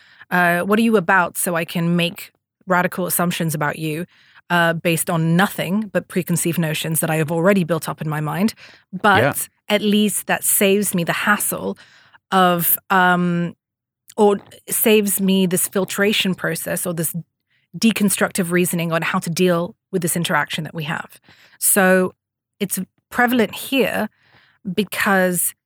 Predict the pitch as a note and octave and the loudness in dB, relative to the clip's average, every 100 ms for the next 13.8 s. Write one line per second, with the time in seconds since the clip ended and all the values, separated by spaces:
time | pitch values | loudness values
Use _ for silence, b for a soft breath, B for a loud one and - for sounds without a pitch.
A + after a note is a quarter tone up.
0 | _ _ _ _ _ _ _ _ _ - | _ _ _ _ _ _ _ _ _ -2
1 | - A#3 A3 - A3+ G#3+ G3+ - - - | 0 4 2 2 0 2 0 -2 -2 -2
2 | - F#3+ F#3 F3+ F#3+ F#3+ - - _ _ | 0 -2 -2 -6 -6 -8 -8 -10 _ _
3 | _ _ G#3 F3+ F3+ G3+ G3+ G3+ G3 F#3 | _ _ -4 -2 2 4 6 4 2 0
4 | - - - G3+ F#3+ - E3+ E3 - - | -6 -10 -2 0 0 -2 -4 -6 -8 -6
5 | - G3 F#3 F#3 F3 - _ _ _ _ | -2 0 2 2 0 -4 _ _ _ _
6 | _ _ _ _ - F3 G3+ F#3 - F#3+ | _ _ _ _ -10 -6 -4 -4 -2 0
7 | G3 G3+ - F3+ E3+ E3+ _ _ _ _ | 0 -2 -4 -4 -4 -6 _ _ _ _
8 | _ F#3 F3+ F3 F3 F3 F3 - G3 F#3+ | _ 0 4 4 2 0 -2 -2 2 2
9 | F3+ F3+ F3 F#3 F#3 - G3 F3+ F3 F#3 | 2 0 -2 -6 -8 -4 0 0 -2 -6
10 | E3+ F#3 F3 F3 F3 - F#3+ E3+ E3 G3+ | -4 -4 0 0 -2 -4 -4 -4 -4 -2
11 | F#3+ G3 A3 G#3+ G3+ - F3+ F#3 E3 E3 | 0 0 0 0 -2 -2 -4 -4 -6 -6
12 | E3 B B B B - G3+ G3 A3 G#3+ | -8 B B B B -2 2 4 2 2
13 | - - _ _ _ - - - | -6 -12 _ _ _ -8 -6 -6